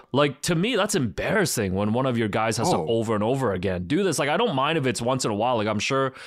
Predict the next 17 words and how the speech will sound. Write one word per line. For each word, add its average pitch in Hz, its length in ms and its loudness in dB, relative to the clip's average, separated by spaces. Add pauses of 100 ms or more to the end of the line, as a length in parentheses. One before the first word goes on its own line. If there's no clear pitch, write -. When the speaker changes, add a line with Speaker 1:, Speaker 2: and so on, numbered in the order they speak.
(140)
Speaker 1:
LeBron's 107 560 0
taken 117 300 0
over 113 240 0
huddles. 104 520 0
Speaker 2:
Yeah. 113 240 4
Speaker 1:
I'm 107 80 0
sure 151 220 0
we've 156 160 0
seen 139 220 0
Kyle 120 480 0
and 120 120 0
Fred 110 380 -2
do 117 200 0
it 107 120 2
here 123 200 2
Speaker 2:
Sure, 110 180 4
Speaker 1:
too. 139 100 -2